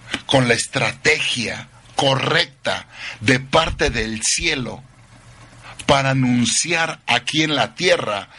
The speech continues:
las cosas venideras. Por lo tanto, usted debe de aprender a tener una vida disciplinada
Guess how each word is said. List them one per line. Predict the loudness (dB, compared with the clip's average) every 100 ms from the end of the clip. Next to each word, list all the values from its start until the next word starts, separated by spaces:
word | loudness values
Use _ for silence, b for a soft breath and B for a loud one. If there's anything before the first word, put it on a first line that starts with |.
| B B
las | 2 2 -4
cosas | -2 -2 0 -4 -4
venideras. | -4 -4 -4 -2 -2 -4 -6 -6 -10 -18 -20 -20 -20 -20 -20 -20 -20 -18 -18 -20 -20 -20 -20 -20 -20 -20 -20 -20 -20 -20 -20 -20 -20 -20 -20 -18 B B 2
Por | 4
lo | 4 2
tanto, | 2 0 0 -2 -4 -10 -20 -20 B B B B B -2
usted | 2 2 0 2 2 2 -2 -18 -20 -20 -20 -20 -20 -20 -20 -20 -20 -20 -20 -20 -20 -20 -20 -20 -20 -20 -20 -20 -20 -20 -20 -20 -20 -20 -20 -20 -20 B B
debe | 2 4 4 2
de | 0
aprender | -2 -2 -4 -2 0 -2 -4 -12 -20 -20 -20 -20 -20 -20 -20 -20 -20 -20 -20 -20 -20 B B -2
a | 0
tener | 2 2 2
una | 4 2 2
vida | 2 2 2
disciplinada | 0 -2 -2 -4 -4 -2 0 0 -2 -10